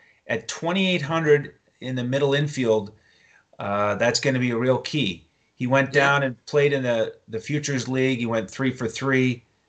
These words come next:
Speaker 1: So he seems to be acclimating well so far. Uh, so that's
Speaker 2: He's gonna,
Speaker 1: one.
Speaker 2: he's gonna make that lineup just brutal. That, I'll
Speaker 1: Yeah.
Speaker 2: tell you, Kiwoom's gonna make a run. They are
Speaker 1: They are,
Speaker 2: dangerous.
Speaker 1: they are deep. When you, when you start looking at putting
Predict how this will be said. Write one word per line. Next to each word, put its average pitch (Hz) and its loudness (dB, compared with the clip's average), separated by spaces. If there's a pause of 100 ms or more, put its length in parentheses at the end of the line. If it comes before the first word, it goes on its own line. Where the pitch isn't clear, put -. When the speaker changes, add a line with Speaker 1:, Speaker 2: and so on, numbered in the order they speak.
(120)
Speaker 1:
So 117 0
he 113 0
seems 143 0
to 131 -4
be 123 2
acclimating 123 0
well 123 -2
so 123 -4
far. 120 2 (560)
Uh, 98 -2
so 113 -4
that's 127 2
Speaker 2:
He's 226 -4
gonna, 214 2
Speaker 1:
one. 151 -2
Speaker 2:
he's 220 -4
gonna 202 0
make 147 -2
that 127 -6
lineup 127 -4
just - -8 (180)
brutal. 131 0
That, 175 -2
I'll 185 0
Speaker 1:
Yeah. 196 -4
Speaker 2:
tell 202 4
you, 160 0
Kiwoom's 202 0
gonna 135 -4
make 131 -6
a - -8
run. 117 -2 (560)
They 151 0
are 151 4
Speaker 1:
They 123 2
are, - 2
Speaker 2:
dangerous. 107 -6
Speaker 1:
they 131 0
are 131 4
deep. 120 -2
When 117 -4
you, 123 -2
when 139 -2
you 127 -2
start 165 2
looking 160 -2
at 117 0 (340)
putting 147 0